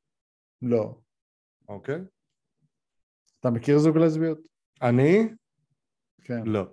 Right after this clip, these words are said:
Speaker 1: אוקיי. אז אתה יודע שתמיד
Speaker 2: אני
Speaker 1: יש את
Speaker 2: חושב
Speaker 1: האחד
Speaker 2: שלסביות
Speaker 1: ש-
Speaker 2: הן משוגעות, אגב.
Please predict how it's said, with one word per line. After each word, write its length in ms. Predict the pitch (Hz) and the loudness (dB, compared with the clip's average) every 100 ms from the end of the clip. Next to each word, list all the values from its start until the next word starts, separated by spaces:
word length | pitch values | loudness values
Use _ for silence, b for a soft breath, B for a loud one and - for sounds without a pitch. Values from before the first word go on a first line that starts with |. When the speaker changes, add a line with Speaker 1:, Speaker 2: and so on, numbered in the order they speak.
| _ _ - _ _ _ _ _ _ _ _ _ _ | _ _ -20 _ _ _ _ _ _ _ _ _ _
Speaker 1:
אוקיי. 300 | 131 123 - _ _ _ _ _ _ - | -12 -12 -16 _ _ _ _ _ _ -14
אז 60 | 107 | -2
אתה 80 | 170 | 2
יודע 160 | 196 | 2
שתמיד 420 | 180 180 156 170 170 | 2 2 2 2 4
Speaker 2:
אני 80 | |
Speaker 1:
יש 60 | 147 | 2
את 60 | 120 | 4
Speaker 2:
חושב 120 | 143 | 4
Speaker 1:
האחד 220 | - 196 | 4 2
Speaker 2:
שלסביות 380 | 208 185 214 196 | 2 2 0 0
Speaker 1:
ש- 40 | |
Speaker 2:
הן 80 | 196 | -2
משוגעות, 640 | 180 185 151 170 156 - | -4 -6 -6 -6 -8 -10
אגב. 180 | 104 95 | -16 -18